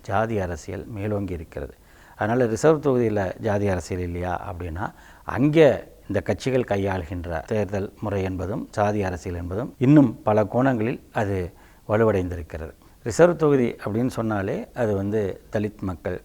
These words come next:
ஆதிதிராவிடர்கள் எனப்படுகின்ற பட்டியலின சமூகத்தினர் போட்டியிடுவதற்கான தொகுதி. அவர்களுக்கான சமூக நீதி கிடைக்க வேண்டும், அவர்களுக்கான குரல் நாடாளுமன்றத்திலும் சட்டமன்றத்திலும் ஒலிக்க வேண்டும் என்பதற்காக,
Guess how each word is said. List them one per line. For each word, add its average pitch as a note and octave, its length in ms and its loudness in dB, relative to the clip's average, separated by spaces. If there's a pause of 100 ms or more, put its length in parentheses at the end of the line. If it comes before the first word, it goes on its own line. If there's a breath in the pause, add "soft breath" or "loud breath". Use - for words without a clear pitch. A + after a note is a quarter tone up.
(140)
ஆதிதிராவிடர்கள் F#2 800 -4 (120)
எனப்படுகின்ற F2+ 540 -4 (100)
பட்டியலின A2 600 2
சமூகத்தினர் F#2 640 -6 (120)
போட்டியிடுவதற்கான F#2 760 -4
தொகுதி. F#2 340 -4 (540 soft breath)
அவர்களுக்கான C3+ 840 4
சமூக B2 420 -2
நீதி G2+ 240 -2
கிடைக்க G2 340 -4
வேண்டும், F2 380 -6 (120)
அவர்களுக்கான A2+ 840 0
குரல் A2+ 340 0 (560 soft breath)
நாடாளுமன்றத்திலும் A2 840 6
சட்டமன்றத்திலும் G2+ 680 0
ஒலிக்க A#2+ 340 0
வேண்டும் G2 460 -2
என்பதற்காக, G2+ 800 -2